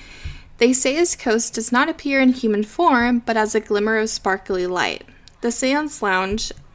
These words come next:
are named as such because it's believed that it is where he spends majority of his time. Patrons have witnessed objects being moved and always blame it on Jordan. Jordan is the main guest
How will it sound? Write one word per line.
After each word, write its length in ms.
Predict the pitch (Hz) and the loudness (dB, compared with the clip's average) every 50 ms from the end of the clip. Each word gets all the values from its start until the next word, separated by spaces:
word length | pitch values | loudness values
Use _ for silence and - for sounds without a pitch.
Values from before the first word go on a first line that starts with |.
| - - | -6 -4
are 100 | 196 202 | -2 0
named 420 | 202 202 208 214 220 226 240 247 240 | 0 0 0 0 2 2 2 2 2
as 100 | 226 214 | 0 -2
such 260 | - - 185 - - - | -4 -4 -6 -8 -6 -4
because 220 | 202 - 214 208 | -4 -4 -4 -6
it's 120 | - - | -10 -12
believed 640 | - - 208 202 220 285 302 294 240 214 214 233 - - - - - - - - - - - - - - | -12 -6 -4 -4 -4 -4 -4 -4 -4 -4 -4 -4 -6 -10 -18 -20 -20 -20 -20 -20 -20 -20 -20 -20 -20 -4
that 260 | - 220 208 202 - - | 2 2 4 4 2 0
it 120 | - 226 226 | 0 2 2
is 160 | 220 220 226 | 2 2 2
where 200 | 214 214 196 196 | 2 2 0 0
he 180 | 202 - 220 208 | 0 -2 -2 -2
spends 440 | - - - 202 202 202 - - | 0 0 0 0 -2 -2 -4 -4
majority 380 | - 202 - 190 180 - - - | -4 -4 -2 -2 -4 -4 -4 -8
of 60 | 190 | -8
his 160 | 190 190 - | -8 -8 -8
time. 480 | - - - 190 185 - - - - - - _ _ _ - - - - - - | -6 -4 -2 -2 -2 -2 -4 -8 -14 -18 -20 _ _ _ -20 -20 -20 -20 -20 -10
Patrons 460 | - 277 262 262 - 269 262 262 269 - | -6 -4 -4 -2 0 0 2 0 0 0
have 260 | - 240 226 220 - | -2 -2 -2 0 0
witnessed 560 | 208 208 202 - 233 226 220 220 - - - - - | -2 -2 -2 -2 -2 -2 0 0 0 0 -2 -2 -2
objects 440 | 196 196 190 - 202 202 - - | -2 -2 -2 -2 -4 -4 -4 -6
being 340 | - 220 202 202 190 190 196 | -6 -6 -8 -6 -4 -2 0
moved 480 | 214 233 254 262 262 262 277 269 - - | 2 2 2 2 2 0 -2 -6 -6 -6
and 140 | - 196 - | -6 -4 -4
always 400 | - 202 202 202 202 202 208 208 | -2 -2 -2 -2 -2 -2 -2 -2
blame 320 | - - 185 185 185 175 | -4 -6 -4 -4 -4 -4
it 140 | 175 - - - - | -6 -6 -8 -10 -10
on 400 | 180 175 175 175 175 180 175 185 - | -10 -10 -8 -10 -10 -10 -10 -10 -6
Jordan. 400 | - 254 262 214 - - - 262 - - - - - - - - - - - - - - - - - - - - - - | -4 -2 -2 -2 -4 -6 -12 -16 -16 -20 -20 -20 -20 -20 -20 -20 -20 -20 -20 -20 -20 -20 -20 -20 -20 -20 -20 -20 -10 -2
Jordan 340 | - 240 240 247 262 269 269 | 2 2 4 4 6 6 6
is 180 | 262 247 - | 4 4 2
the 100 | - 233 | 2 2
main 320 | 226 220 233 240 262 277 262 | 2 4 4 4 4 2 2
guest 400 | - 240 240 240 - - - | 2 0 0 0 0 0 -2